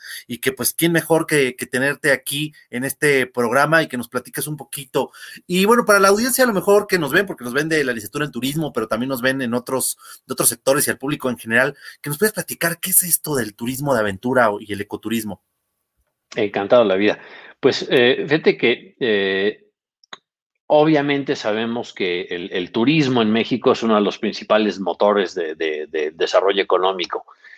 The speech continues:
Speaker 2: Eh, por ahí, pues, hay, hay, hay algunas cifras interesantes, representa aproximadamente ocho punto siete por ciento del Producto Interno Bruto Nacional, eh, pero hay un segmento en particular que es el que n-, nosotros nos hemos, eh, especializado,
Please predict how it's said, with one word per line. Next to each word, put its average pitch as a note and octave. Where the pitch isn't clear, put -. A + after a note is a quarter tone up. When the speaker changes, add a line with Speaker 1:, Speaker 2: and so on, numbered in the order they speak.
Speaker 2:
Eh, D#2
por G2+
ahí, F2+
pues, E2+
hay, G2
hay, F#2+
hay F2+
algunas F#2
cifras F#2
interesantes, G#2
representa F#2+
aproximadamente G2
ocho -
punto F#2
siete G2
por -
ciento F#2+
del E2
Producto G2+
Interno F#2
Bruto G2
Nacional, F#2
eh, G#2+
pero G#2+
hay D#3
un F#3
segmento B2
en C3
particular G2+
que B2+
es -
el G2
que E2+
n-, E2
nosotros G2+
nos F#2
hemos, G2+
eh, E2
especializado, G2+